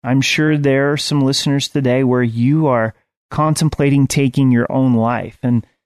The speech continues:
there's a couple of lies that the enemy seems to really use. I'm sure there's a lot more than this with, with suicide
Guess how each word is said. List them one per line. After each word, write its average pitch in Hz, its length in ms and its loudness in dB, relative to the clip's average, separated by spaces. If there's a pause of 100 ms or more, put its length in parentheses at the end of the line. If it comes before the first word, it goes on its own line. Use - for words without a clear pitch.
(320)
there's 143 180 0
a - 340 -14
couple 214 260 0
of 147 100 0
lies 123 580 0
that 127 240 0
the 123 180 2
enemy 127 480 2 (400)
seems 156 340 0
to 123 120 0
really 135 320 2
use. 120 400 2
I'm 120 100 0
sure 156 220 -2
there's 139 180 0
a 131 60 0
lot 120 240 0
more 120 340 2
than 113 180 2
this 113 320 0
with, 127 240 0
with 123 220 -2
suicide 110 800 -2